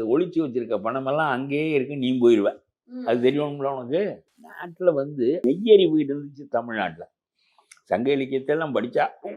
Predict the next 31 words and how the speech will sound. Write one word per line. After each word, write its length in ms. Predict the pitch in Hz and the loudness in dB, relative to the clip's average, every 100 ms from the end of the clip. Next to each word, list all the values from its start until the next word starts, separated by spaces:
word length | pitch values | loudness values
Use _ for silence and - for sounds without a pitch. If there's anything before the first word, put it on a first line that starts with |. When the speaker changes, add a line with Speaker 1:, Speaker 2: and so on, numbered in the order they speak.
| - | -6
Speaker 1:
ஒவ்வொரு 320 | 196 190 180 | 4 6 8
மன்னனும் 460 | 147 147 180 190 135 | 6 4 2 0 6
நேர்மையா 340 | 139 175 160 | 8 8 6
இருந்திருக்கான். 400 | 117 98 90 95 - - | 4 2 -6 -10 -10 4
திருமாவளவன் 600 | 180 190 202 180 175 156 | 4 4 2 4 4 0
சும்மா 220 | 165 202 | -6 -4
எனக்கு 220 | 190 170 147 | -4 -4 -4
மன்னர்களே 500 | 143 170 175 175 180 | -4 -4 -2 2 0
பிடிக்காது, 420 | 160 165 175 175 | -2 -2 0 2
மன்னர்களே 460 | 165 156 180 175 185 | -2 -8 -8 -6 -6
பிடிக்காதுன்னு 440 | 160 160 170 180 185 | -8 -4 -2 0 2
ஆரிய 280 | 165 190 196 | 4 6 6
படை 200 | 185 180 | 6 4
இழந்த 260 | 175 170 170 | 4 2 0
நெடுஞ்செழியனை 580 | 156 180 196 175 170 175 | -2 0 4 4 4 4
விட 120 | 196 202 - _ | 4 4 -4 _
சிறந்த 320 | 156 202 202 | 8 8 8
மனிதனை 340 | 185 185 175 | 4 4 2
எங்க 160 | 180 202 | 4 6
போய் 160 | 196 | 8
பார்ப்ப? 340 | 170 165 131 87 78 | 8 6 8 4 4
Speaker 2:
ம், 240 | 254 262 214 | 2 2 0
ம். 260 | 208 233 208 190 | -4 -6 -6 -6
Speaker 1:
கரிகால் 460 | 196 143 196 214 202 | 4 8 10 10 10
பருவளத்தானை 560 | 196 202 196 190 190 | 8 10 8 6 0
விட 140 | 196 214 | 6 8
சிறந்த 280 | 175 208 208 | 10 8 6
மனிதனை 340 | 202 202 196 | 4 2 0
எங்க 140 | 196 208 | 6 10
போய் 180 | 202 | 10
பார்ப்ப? 320 | 180 180 170 | 10 6 8